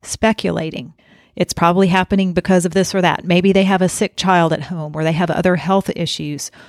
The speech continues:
or they've been traveling too much, or you're aware that that person may have some family issues that they're dealing with. But the real issue may be that expectations aren't clear. And the person that's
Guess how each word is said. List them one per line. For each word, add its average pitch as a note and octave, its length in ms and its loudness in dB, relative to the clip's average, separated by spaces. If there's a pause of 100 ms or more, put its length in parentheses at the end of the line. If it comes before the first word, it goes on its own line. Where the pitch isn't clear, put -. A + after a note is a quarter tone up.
(280)
or F#3 520 2
they've F#3 180 2
been F#3+ 140 2
traveling F3+ 500 2
too E3 200 -4
much, D3+ 480 -6 (380)
or E3+ 500 0
you're F#3 280 2
aware F#3 420 4
that F3+ 140 2
that - 220 2
person F#3+ 280 -2
may F3 120 0
have F3+ 160 2
some F#3+ 160 -4
family G#3 540 0
issues E3 360 -6
that - 120 -8
they're D#3+ 100 -6
dealing D#3 340 -6
with. - 340 -10 (800)
But F#3+ 140 0
the F3+ 80 2
real C#4 260 2
issue F#3 420 0
may A3+ 220 4
be F#3 220 2
that F#3 160 4
expectations G3+ 840 0
aren't D#3 200 -2
clear. - 400 -8 (640)
And F#3 200 0
the F#3 60 2
person A3 520 0
that's - 360 -4